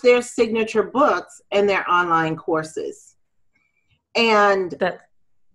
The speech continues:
Speaker 1: go ahead, Maylene.
Speaker 2: No, that's correct. I'm just confirming, sorry. <laughs>
Speaker 1: Oh, no, no problem at all. Yes. And so we're really excited to have her on the show today because we have not,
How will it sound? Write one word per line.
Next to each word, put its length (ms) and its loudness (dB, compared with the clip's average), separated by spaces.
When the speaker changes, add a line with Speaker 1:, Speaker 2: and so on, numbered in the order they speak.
Speaker 1:
go 140 4
ahead, 260 0
Maylene. 540 -4
Speaker 2:
No, 180 4
that's 220 2
correct. 500 0
I'm 100 -2
just 240 -4
confirming, 680 0
sorry. 500 2
<laughs> 140 -10
Speaker 1:
Oh, 420 2
no, 420 0
no 240 2
problem 400 0
at 80 2
all. 260 4
Yes. 360 0
And 160 4
so 200 2
we're 260 4
really 400 4
excited 580 0
to 120 0
have 240 4
her 140 -2
on 200 4
the 80 -6
show 260 0
today 420 0
because 420 -2
we 160 0
have 200 0
not, 520 2